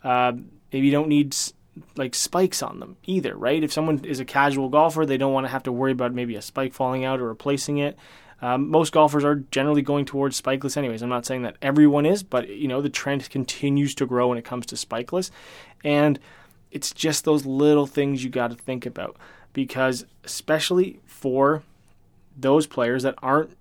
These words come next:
sure what to look for, it's really key, because I've talked to golfers who are like, "Oh, I didn't pay attention. I got a pair of mesh shoes and I didn't think about it. I went to go play early and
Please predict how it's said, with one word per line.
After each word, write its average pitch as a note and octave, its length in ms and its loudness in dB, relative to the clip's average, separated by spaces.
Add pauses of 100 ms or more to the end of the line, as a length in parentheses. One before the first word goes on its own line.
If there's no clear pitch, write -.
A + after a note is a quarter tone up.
sure - 380 2
what C3 300 -2
to - 140 -10
look F#3 220 2
for, - 400 -8 (480)
it's - 320 -6 (140)
really G3 320 0
key, F3 480 -2 (160)
because C#3+ 300 0
I've D3+ 280 2
talked F#3 300 4
to D#3 80 2
golfers B2 400 0
who C3+ 60 -4
are - 20 -8
like, - 280 -10
"Oh, C#3 40 -6
I B2 100 -6
didn't D3 220 0
pay C#3 100 -4
attention. B2 340 -8
I A#2+ 40 -6
got C3 180 0
a B2+ 40 -4
pair C3 160 -6
of B2 60 -4
mesh A2+ 160 -6
shoes A#2+ 240 -6
and B2 80 -8
I A#2+ 40 -4
didn't C3 180 -2
think B2+ 140 -2
about A#2+ 160 0
it. - 20 0
I - 20 2
went C3 120 0
to B2+ 60 -4
go B2 100 -2
play A#2+ 200 -6
early A2+ 380 -4 (460)
and A#2 600 -4